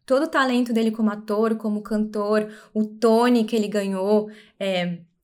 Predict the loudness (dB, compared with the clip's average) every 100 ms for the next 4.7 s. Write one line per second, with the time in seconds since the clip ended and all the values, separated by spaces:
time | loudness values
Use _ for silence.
0 | _ _ _ -18 -4 -2 0 2 2 2
1 | 0 0 2 2 0 0 0 0 -2 0
2 | 0 -2 -8 -20 _ -8 -6 0 2 2
3 | 2 0 4 4 4 4 0 -2 -4 0
4 | 0 -2 -8 -6 -6 -6